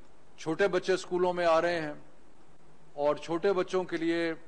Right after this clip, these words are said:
दो चीज़ें ऐसी हैं जो कि बहुत ज़रूरी हैं, और मैं एडमिनिस्ट्रेटर से और वालिदैन से और टीचर्स से गुजारिश करूँगा,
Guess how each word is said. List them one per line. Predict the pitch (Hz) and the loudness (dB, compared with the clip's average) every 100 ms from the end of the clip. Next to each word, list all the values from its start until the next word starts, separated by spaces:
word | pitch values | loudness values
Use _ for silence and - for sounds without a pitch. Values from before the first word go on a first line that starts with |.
| - - - - - | -14 -14 -14 -10 2
दो | - 233 208 | 6 8 6
चीज़ें | - - 160 156 165 | 4 -6 -6 -2 0
ऐसी | 147 - 170 | 0 0 -4
हैं | 151 147 | -2 -2
जो | 151 | -4
कि | 143 | -6
बहुत | 143 127 156 147 | -4 -2 0 0
ज़रूरी | 131 165 151 180 | -2 -2 2 2
हैं, | 156 135 123 - - - - - - | 2 -2 -8 -12 -14 -14 -14 -14 -6
और | 143 147 135 | -2 0 2
मैं | 147 160 165 - | 2 4 2 -2
एडमिनिस्ट्रेटर | 143 139 151 - 156 160 165 | -4 -4 -6 -2 -4 -2 -4
से | - 160 151 147 - - - - - - - | -4 -4 -2 -4 -8 -14 -14 -14 -14 -14 -2
और | 139 151 156 | 4 4 4
वालिदैन | 143 143 135 147 151 | 4 4 2 2 0
से | - 147 147 | -2 0 0
और | 139 | 0
टीचर्स | 131 151 147 170 - | -2 -6 -4 -4 -2
से | 147 | -4
गुजारिश | 131 - 127 143 143 | -4 -4 -2 -2 -4
करूँगा, | - 143 147 135 | -6 -6 -4 -4